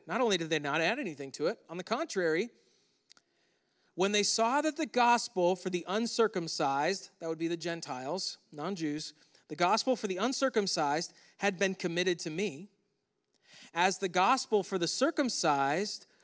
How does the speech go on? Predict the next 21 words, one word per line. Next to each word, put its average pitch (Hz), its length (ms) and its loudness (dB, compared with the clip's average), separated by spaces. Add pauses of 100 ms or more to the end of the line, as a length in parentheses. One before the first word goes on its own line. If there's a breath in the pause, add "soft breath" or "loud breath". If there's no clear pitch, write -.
(160 soft breath)
was 180 300 4
to 160 100 -8
Peter, 190 560 -2 (1300 loud breath)
for 190 180 2
he 214 240 0
who 214 160 2
worked 196 360 4
effectively 240 720 -2
in 175 100 -2
Peter 202 540 0
for 180 160 -4
the 165 80 0
apostleship 175 720 -4
to 156 80 -14
the 143 80 -16
circumcised 143 840 -4 (440 loud breath)
also 226 420 6
worked 190 320 2
effectively 170 640 -2
in 147 260 -8
me 190 440 -4